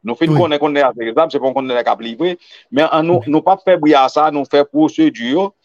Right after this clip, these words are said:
Speaker 1: epi kounye a nou evite moun sa ki gen bagay pou l vin pran, vin pran sa. Fè lè sa n arete li. Ou konprann? Paske se
Speaker 2: Konprann.
Speaker 1: li k t ap rezèv al, oke? Ou te dwe konnen gen zam k ap vini, n a arete ou kounye a la, n ap jwenn non moun ki te, ki te voye bagay la, paske mwen menm la m voye bagay, tout moun gon fayèl.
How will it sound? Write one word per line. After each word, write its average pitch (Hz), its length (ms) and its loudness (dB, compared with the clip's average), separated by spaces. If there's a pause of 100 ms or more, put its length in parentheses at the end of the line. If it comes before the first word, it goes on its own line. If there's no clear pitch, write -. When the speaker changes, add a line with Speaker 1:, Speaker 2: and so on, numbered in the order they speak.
(180)
Speaker 1:
epi 175 220 2
kounye 180 240 2
a 170 120 2
nou 175 120 -2
evite 170 400 0
moun 160 180 -4
sa 156 160 2
ki 147 140 -14
gen 143 140 -4
bagay 135 280 0
pou 135 120 -6
l 127 40 -8
vin 135 140 -4
pran, 131 180 -2
vin 135 120 -4
pran 127 160 -4
sa. 139 160 0
Fè 226 80 4
lè 196 180 2
sa 202 160 2
n 180 60 -2
arete 180 440 2
li. 233 160 -10 (500)
Ou 151 140 -2
konprann? 247 220 2
Paske 175 200 -2
se 151 120 0
Speaker 2:
Konprann. 113 80 -2
Speaker 1:
li - 40 -16
k - 40 -4
t - 60 2
ap 143 120 -4
rezèv 135 260 -4
al, 117 160 0
oke? 143 160 -2 (240)
Ou 131 160 -8
te 147 80 -2
dwe 143 160 -4
konnen 135 300 -2
gen 135 100 -4
zam 135 160 0
k - 80 0
ap 131 120 -4
vini, 214 260 -2 (340)
n 120 80 -2
a 127 80 4
arete 143 320 0
ou - 160 2
kounye 160 240 -2
a 139 80 2
la, 131 160 4
n 165 80 0
ap 131 140 -2
jwenn 143 220 0
non 143 180 0
moun 131 180 -6
ki - 80 -20
te, 131 160 -6 (200)
ki 113 120 -18
te 127 120 -4
voye 123 240 0
bagay 127 200 0
la, 196 120 4
paske 127 220 -4
mwen 170 200 0
menm 214 180 2
la 196 80 0
m 202 60 -2
voye 196 140 0
bagay, 143 200 0
tout 160 160 -6
moun 147 160 -4
gon 131 160 -2
fayèl. 160 320 2